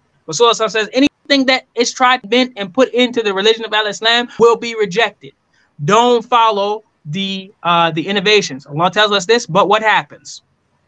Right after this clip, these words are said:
People will go over and over again about this book and about many other things to dealing with this, uh, group, T M O A, and they will, instead of, of obeying Allah and the Messenger and sticking to Islam,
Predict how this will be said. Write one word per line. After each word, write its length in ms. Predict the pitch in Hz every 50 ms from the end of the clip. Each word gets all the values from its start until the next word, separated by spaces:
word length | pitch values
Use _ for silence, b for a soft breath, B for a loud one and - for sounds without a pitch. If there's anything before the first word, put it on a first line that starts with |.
| _ _ _ _ _ _ _ _ _ _ _ _ _ _ _ _ _ _ _ _ _
People 600 | 262 285 285 277 269 269 - 226 190 175 156 147
will 320 | 156 175 175 170 165 165
go 280 | 151 143 180 190 180 - _
over 360 | 214 240 254 262 269 254 277
and 100 | 240 214
over 200 | 240 240 233 233
again 260 | 226 208 202 202 180
about 280 | 156 143 165 185 214 214
this 160 | 269 262 214
book 280 | 185 175 196 214 220 220
and 100 | 220 202
about 180 | 190 214 226
many 160 | 240 339 370 330
other 180 | 370 415 440 339
things 260 | - 269 226 196 175
to 60 | 180
dealing 280 | 170 180 196 190 175 170
with 140 | 160 160
this, 240 | 156 170 151 147 -
uh, 500 | 160 160 156 151 151 147 147 143 139 139 139
group, 320 | 143 156 175 196 208 -
T 120 | - 202
M 160 | 180 175 170 160
O 100 | 160 170
A, 140 | 190 202 B B B B B B -
and 340 | 220 226 233 247 247 240 202
they 240 | 214 233 247 262
will, 260 | 262 220 220 220 226 214 -
instead 460 | 196 185 175 - _ 269 285 285 254 381 -
of, 60 | 151 _ _ _ _ _ _ _ _ _ _ _
of 380 | - 277 294 311 302 294 _ _ _ _ _ _ _ _ _ _
obeying 420 | - 208 180 - - 247 269 277 277
Allah 220 | 262 269 277 277
and 80 | 277 269
the 40 | 262
Messenger 520 | 262 285 277 254 254 247 285 294 294 - _
and 120 | 190 180
sticking 500 | - - _ - 311 302 302 294 285 269
to 160 | - - 277 277 - _ _ _ _ _ _ _ _ _ _ _ -
Islam, 460 | 247 247 262 254 262 262 269 269